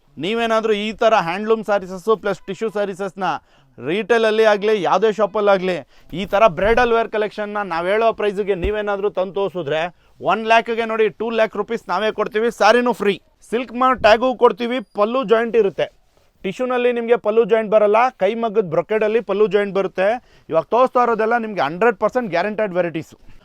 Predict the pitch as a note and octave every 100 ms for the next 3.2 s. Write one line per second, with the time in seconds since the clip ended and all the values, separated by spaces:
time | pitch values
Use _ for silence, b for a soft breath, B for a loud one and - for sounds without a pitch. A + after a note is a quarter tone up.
0 | b - F3 A#3 A#3+ A#3 B3 B3+ A#3+ A#3
1 | G#3 G#3+ G#3+ G#3 A#3+ G#3+ F#3 E3 - A3+
2 | F#3+ G#3 A3+ A3+ A3+ - A3+ A3 G3 -
3 | A#3 C4